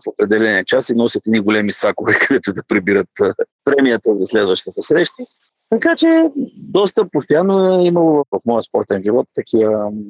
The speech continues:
интересни случки. Даже преди световното си спомням, че седях една нощ от дванайсет до към три, три и половина през нощта, когато по Хоризонт, а, един мой колега, програмата беше Нощния хоризонт, беше с него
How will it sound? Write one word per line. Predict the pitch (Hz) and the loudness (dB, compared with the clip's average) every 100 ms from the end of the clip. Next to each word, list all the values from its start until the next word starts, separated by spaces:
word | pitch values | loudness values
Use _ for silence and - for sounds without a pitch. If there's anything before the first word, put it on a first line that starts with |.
| 107 _ - | -18 _ -6
интересни | 110 113 110 98 - | -4 0 0 0 -4
случки. | - 120 - 123 123 _ _ _ | -4 -4 -2 -4 -6 _ _ _
Даже | 117 123 120 | -2 0 0
преди | 123 123 123 | 0 0 0
световното | 107 - 117 110 92 | -2 -2 -2 -2 -4
си | 95 | -6
спомням, | - 117 120 107 | -2 -2 0 0
че | 107 101 92 - _ - | 0 0 -2 -14 _ -12
седях | - - 95 98 107 101 | -6 -4 -2 0 0 -2
една | 95 95 101 98 101 101 101 101 | 0 0 0 -2 -2 -4 -4 -4
нощ | 101 104 - | -2 -2 -2
от | 95 _ - - | -4 _ -20 -4
дванайсет | 98 104 107 101 - - 107 104 104 101 | -2 0 0 0 -2 0 2 2 0 0
до | 95 | -2
към | - 95 | -2 -4
три, | - 110 | -2 -2
три | - 107 | 0 -2
и | 101 | 0
половина | 98 98 104 92 | 0 0 0 -2
през | 90 | -4
нощта, | 95 - 107 | -4 -4 -2
когато | 95 95 101 - 98 95 95 _ _ | 0 0 -2 -2 0 2 0 _ _
по | 95 90 90 | 0 0 0
Хоризонт, | 113 95 92 110 - - | 0 0 0 -4 -6 -2
а, | 101 101 101 101 | 0 2 2 0
един | 101 98 | 0 -2
мой | 98 98 - | 0 -2 0
колега, | 98 98 101 _ - | 2 2 -2 _ -2
програмата | 156 156 147 143 | 0 2 0 0
беше | 139 135 | 0 0
Нощния | 117 127 113 104 | -2 -2 -4 -2
хоризонт, | 107 117 117 | 0 0 0
беше | 113 - - | 0 0 -4
с | - | -2
него | 113 113 156 | 0 0 -2